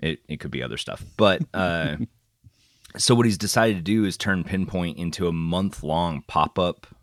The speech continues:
Speaker 1: Halloween-themed bar.
Speaker 2: Yeah.
Speaker 1: And, like, it'll have different sections. He talks about it towards the end of the, the episode, the interview, I think. Um, funny story, we interviewed him twice. <laughs>
Speaker 2: Yeah.
Speaker 1: S-, so good, we had to do it twice.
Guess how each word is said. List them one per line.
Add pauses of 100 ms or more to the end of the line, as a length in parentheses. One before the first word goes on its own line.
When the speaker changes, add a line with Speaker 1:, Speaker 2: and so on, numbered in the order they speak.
(160)
Speaker 1:
Halloween-themed
bar.
Speaker 2:
Yeah.
Speaker 1:
And,
like, (880)
it'll
have
different
sections.
He
talks
about
it
towards
the
end
of
the,
the
episode,
the
interview,
I
think.
Um, (960)
funny
story,
we
interviewed
him
twice. (100)
<laughs>
Speaker 2:
Yeah.
Speaker 1:
S-, (280)
so
good,
we
had
to
do
it
twice.